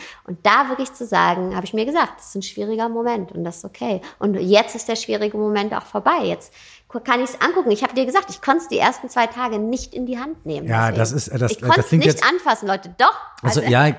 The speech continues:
Speaker 2: na klar, das klingt jetzt vielleicht irgendwie für manche Leute so verrückt, so, ne? Aber ey, ganz ehrlich, äh, ich kenn das so gut von, von, von, von Alben und von Albenproduktionen und auch von meinem Buch und von allen Sachen, die man so macht, weil, äh,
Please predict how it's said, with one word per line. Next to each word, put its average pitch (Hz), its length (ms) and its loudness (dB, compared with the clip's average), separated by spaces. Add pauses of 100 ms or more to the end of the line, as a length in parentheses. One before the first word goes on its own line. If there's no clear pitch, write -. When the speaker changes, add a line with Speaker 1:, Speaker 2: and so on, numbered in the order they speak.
Speaker 2:
na 135 120 4
klar, 131 220 2
das 117 140 0
klingt 147 200 0
jetzt 139 140 -2
vielleicht 123 260 0
irgendwie 127 200 -2
für 117 120 -4
manche 117 240 -2
Leute 113 220 -2
so 113 180 -4
verrückt, 127 460 0
so, 170 320 6
ne? 147 280 2 (440)
Aber 127 380 4
ey, 123 160 2
ganz 113 260 2
ehrlich, 113 400 0 (400)
äh, 104 200 2 (100)
ich - 160 -4
kenn 123 240 0
das 123 160 0
so 123 140 -2
gut 120 320 0
von, 110 440 6
von, 113 260 2
von, 117 300 0
von 113 340 0
Alben 123 480 2
und 110 120 0
von 110 180 -2
Albenproduktionen 117 1080 -2
und 117 100 0
auch 110 140 -8
von 113 120 -4
meinem 120 180 4
Buch 135 240 2
und 117 140 0
von 107 160 0
allen 131 300 4
Sachen, 123 280 4
die 120 60 4
man 113 160 4
so 95 100 0
macht, 113 260 2 (580)
weil, 120 280 0 (960)
äh, - 220 -20